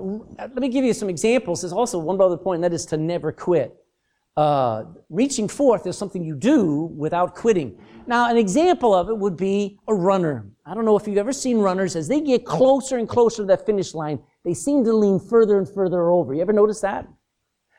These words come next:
What are they doing? They are trying to put their body ahead of everybody else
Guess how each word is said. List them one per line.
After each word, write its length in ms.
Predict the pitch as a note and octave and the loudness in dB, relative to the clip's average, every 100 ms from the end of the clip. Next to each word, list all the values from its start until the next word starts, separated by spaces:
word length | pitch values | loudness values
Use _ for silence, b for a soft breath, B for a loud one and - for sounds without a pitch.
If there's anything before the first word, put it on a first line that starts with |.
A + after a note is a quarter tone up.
| _ | _
What 180 | E3 A3+ | 0 2
are 60 | C#4 | 4
they 160 | C4+ | 2
doing? 480 | A3 C#4 G3 D3 G#2+ _ _ _ F3+ | 4 4 4 0 -6 _ _ _ -2
They 200 | G#3+ A#3 | 2 2
are 80 | |
trying 300 | A#3 B3 C#4+ | 2 -2 -2
to 60 | - | -2
put 220 | - C4+ | 0 0
their 160 | B3+ A#3+ | 2 2
body 680 | E3+ B3 A3+ F#3 D#3 D3+ F#3 | 2 0 0 0 0 -2 -2
ahead 340 | E3 G#3 A#3+ | -2 0 2
of 80 | G3 | 2
everybody 440 | C4 C#4 B3+ A3 | 2 2 0 0
else 280 | F3 F3+ | -2 -4